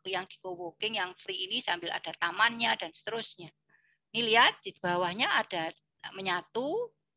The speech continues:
di basement-nya dan di podiumnya, tapi di atas towernya memisah seperti ini. Nah, ini modular. Ini ada analisisnya, kita lihat. Nah, jadinya seperti ini. Kalau kita lihat, kita mungkin nggak tahu ini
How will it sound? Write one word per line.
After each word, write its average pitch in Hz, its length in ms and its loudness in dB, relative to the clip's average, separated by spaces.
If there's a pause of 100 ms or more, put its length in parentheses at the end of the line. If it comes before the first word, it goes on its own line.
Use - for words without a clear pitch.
(180)
di 180 160 -12 (160)
basement-nya 185 800 0 (640)
dan 185 200 -2
di 196 120 -8
podiumnya, 190 760 -2
tapi 247 240 0
di - 80 -2
atas 185 320 0
towernya 196 400 -2
memisah 190 480 -8
seperti - 440 -16
ini. - 160 -20
Nah, - 120 2
ini 302 160 4
modular. 214 720 2 (1040)
Ini 202 160 -2
ada 214 240 2
analisisnya, 202 720 -2
kita 175 240 -6
lihat. 170 400 2 (560)
Nah, 165 160 -4
jadinya 226 400 2
seperti 190 480 -8
ini. 160 80 -20 (360)
Kalau 285 160 8
kita 311 320 6
lihat, 330 280 6
kita 415 280 2
mungkin 392 240 -4
nggak 240 160 0
tahu 247 160 -2
ini 269 160 -4